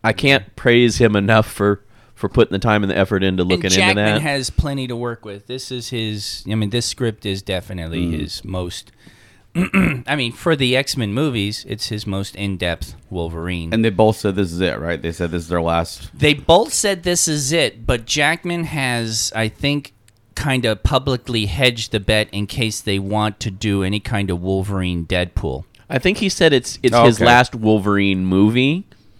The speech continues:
Speaker 2: Yeah.
Speaker 1: I don't think it's his last appearance as Wolverine.
Speaker 3: Okay.
Speaker 2: So
Speaker 1: 'Cause,
Speaker 3: Okay.
Speaker 1: I mean,
Speaker 3: But
Speaker 1: he,
Speaker 3: Stewart
Speaker 1: he
Speaker 3: said that's it for him.
Speaker 2: Well,
Speaker 1: Yeah.
Speaker 2: Yeah.
Speaker 3: No.
Speaker 2: I think he said that.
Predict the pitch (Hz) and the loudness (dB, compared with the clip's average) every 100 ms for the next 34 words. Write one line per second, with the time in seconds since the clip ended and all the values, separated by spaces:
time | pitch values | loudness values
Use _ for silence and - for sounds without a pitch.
0 | _ 101 90 76 113 120 127 117 107 113 | _ -4 -2 4 4 4 0 -2 -2 -2
1 | 95 92 87 92 90 - 101 90 82 - | -2 0 0 -2 -6 -6 -2 -2 -4 -8
2 | - 85 80 78 - 73 64 71 101 98 | -4 -2 -2 -4 -8 -8 -8 -2 0 0
3 | 90 69 - - - 98 90 82 98 - | -2 -12 -16 -18 -6 -2 -2 -4 -8 -4
4 | 98 90 95 98 92 117 - 123 - 151 | -2 0 0 2 0 0 0 2 6 8
5 | 123 113 98 92 - 87 73 82 76 69 | 8 6 4 2 2 -2 -2 -6 -6 -8
6 | - _ _ _ _ - - 113 - - | -14 _ _ _ _ -18 -16 -16 -18 -20
7 | - _ _ _ - 143 135 113 113 113 | -20 _ _ _ -2 4 6 6 4 2
8 | 120 117 110 107 - 87 78 - _ _ | -6 -4 -4 -4 -4 -4 -6 -10 _ _
9 | _ _ _ - _ 107 104 120 110 107 | _ _ _ -20 _ -8 -4 -4 -4 -6
10 | - 90 87 87 | -4 -4 -4 -8